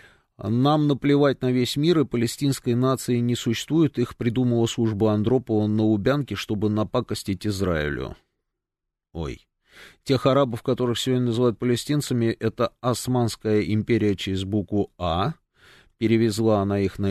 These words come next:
эти земли со всего арабского мира. Это были в основном криминал со всего арабского мира». Даже не буду ничего говорить. В Израиле, как, впрочем,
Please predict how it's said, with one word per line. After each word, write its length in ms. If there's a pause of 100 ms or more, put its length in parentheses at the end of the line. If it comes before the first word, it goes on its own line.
эти 160
земли 320
со 160
всего 360
арабского 460
мира. 280
Это 220
были 220
в 100
основном 640
криминал 720
со 160
всего 300
арабского 420
мира». 320 (400)
Даже 360
не 140
буду 300
ничего 580 (440)
говорить. 800 (2500)
В 380
Израиле, 400
как, 200
впрочем, 560